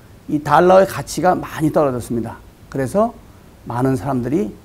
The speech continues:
안전한 금, 안전한 재산, 재테크가 되는 금에 눈을 돌리는 이유도 이 금이 그만큼 경제 불황이나 어려울 때는 안전한 재산으로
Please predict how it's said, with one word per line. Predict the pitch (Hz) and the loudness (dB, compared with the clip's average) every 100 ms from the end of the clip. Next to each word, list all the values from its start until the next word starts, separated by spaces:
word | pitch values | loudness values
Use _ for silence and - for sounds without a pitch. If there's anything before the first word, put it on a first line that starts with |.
| - - - - - | -20 -20 -20 -20 -8
안전한 | 135 160 165 165 156 | -2 2 4 4 4
금, | - 143 101 - - - - - - - - - - - - - | 2 -2 -4 -6 -18 -20 -20 -20 -20 -20 -20 -20 -20 -20 -20 -10
안전한 | 123 131 131 139 | -4 -2 -2 -4
재산, | - 123 127 104 - - - | -6 -8 -10 -12 -16 -20 -4
재테크가 | 151 147 - 151 | -4 -4 -2 0
되는 | 139 156 240 - - - - - - | 2 2 2 -2 -12 -20 -20 -20 -18
금에 | - 165 175 196 | 0 4 6 6
눈을 | 165 151 156 151 - - - | 4 4 4 2 -4 -18 -4
돌리는 | 139 143 147 139 | 0 4 4 4
이유도 | 131 135 196 262 - - - - - - | 4 4 2 2 -4 -20 -20 -20 -16 -8
이 | 143 | -8
금이 | - 160 175 | -2 2 2
그만큼 | 151 147 143 147 226 262 - - - - - - - - - - | 2 2 0 0 -2 -2 -8 -20 -20 -20 -20 -20 -20 -20 -20 -12
경제 | 139 139 139 | -2 2 2
불황이나 | 117 131 123 123 123 | 2 2 2 2 2
어려울 | 117 120 117 | 2 0 0
때는 | 135 220 233 - - - - | 0 0 -2 -12 -20 -20 -12
안전한 | 110 110 113 123 | -6 -4 -2 -4
재산으로 | 120 107 113 107 110 | -6 -8 -6 -6 -8